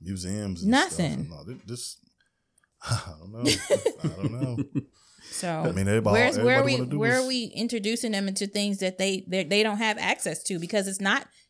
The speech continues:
Speaker 2: in our community.
Speaker 1: Yeah.
Speaker 2: So.
Speaker 1: And you know what's another thing, a lot of things you don't see in our communities anymore, like youth centers.
Speaker 2: Yeah.
Speaker 1: It's very often you see a youth center in a community now.
Speaker 2: Yeah.
Speaker 1: Because
Speaker 2: few and far in between.
Speaker 1: even if you build one, let's just be honest, ain't nobody gonna go there.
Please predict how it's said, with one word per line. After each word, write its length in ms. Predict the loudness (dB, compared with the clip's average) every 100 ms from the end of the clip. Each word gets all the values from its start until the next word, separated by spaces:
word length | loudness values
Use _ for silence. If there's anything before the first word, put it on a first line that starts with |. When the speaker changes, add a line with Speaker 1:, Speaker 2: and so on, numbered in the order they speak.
| -2
Speaker 2:
in 160 | 0 4
our 140 | 2
community. 600 | 2 -2 -2 -6 -8 -12
Speaker 1:
Yeah. 160 | -6 -4
Speaker 2:
So. 400 | 0 2 2 -2 -10 _ _ _ _ _ -2
Speaker 1:
And 100 | 0
you 80 | 2
know 100 | 4
what's 160 | 4
another 200 | 4 2 2
thing, 200 | 0 -2 0
a 60 |
lot 180 | 2 2
of 60 | 2
things 180 | -2 0
you 60 |
don't 100 | -2
see 100 | -2
in 80 | -2
our 80 | -2
communities 340 | -2 -2 -2
anymore, 360 | -4 -4 -4 -4
like 220 | -2 -2 -4
youth 200 | -2 0
centers. 440 | 0 -4 -8 -16 -20 _ _ _
Speaker 2:
Yeah. 300 | -10 -6 -6 -8 _ -6
Speaker 1:
It's 180 | -2 -2
very 440 | 0 2 2 2
often 340 | 4 2 2 -6
you 60 |
see 160 | -2 0
a 40 |
youth 220 | 0 0
center 220 | 0 -2 0
in 100 | -2
a 40 |
community 440 | -4 -4 -2 -4 -8
now. 280 | -10 -14 -16
Speaker 2:
Yeah. 160 | -12 -6
Speaker 1:
Because 360 | -2 0 -2 -6 _ _ _ _ _ -8
Speaker 2:
few 220 | -4 -2
and 100 | -4
far 220 | -4 -2 -2
in 60 |
between. 280 | -6 -6 2
Speaker 1:
even 160 | 4 4
if 120 | 2
you 100 | 2
build 320 | 6 6 8
one, 120 | 6
let's 140 | 4 2
just 180 | -2
be 80 | -4
honest, 240 | -2 -2 -4
ain't 100 | -6
nobody 240 | -6 -6
gonna 220 | -6 -8
go 160 | -10 -10
there. 260 | -10 -12